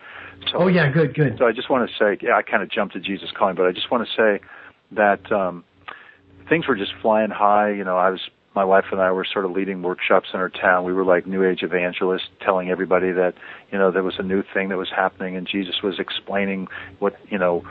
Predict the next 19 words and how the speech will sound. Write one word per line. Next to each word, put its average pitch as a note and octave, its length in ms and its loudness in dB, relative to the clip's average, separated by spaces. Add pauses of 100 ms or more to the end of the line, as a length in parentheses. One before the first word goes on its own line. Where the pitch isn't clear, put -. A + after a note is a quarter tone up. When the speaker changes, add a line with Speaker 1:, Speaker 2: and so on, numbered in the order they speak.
(140)
Speaker 1:
what G#2+ 120 4
he, G#2 140 2
what G#2 160 2
his F#2+ 120 0
teachings G2 440 -4
really G2+ 420 4
meant, F2 380 -2
you G2 60 -6
know, F2+ 80 -2
what, G2+ 180 2 (240)
what B2 120 6
he G#2+ 100 0
really G2+ 480 4
meant E2 240 -2
was F2+ 180 -6
always G2 220 6 (100)
the, G2+ 80 2 (360)
the, F2+ 100 0 (300)
the, F2+ 120 0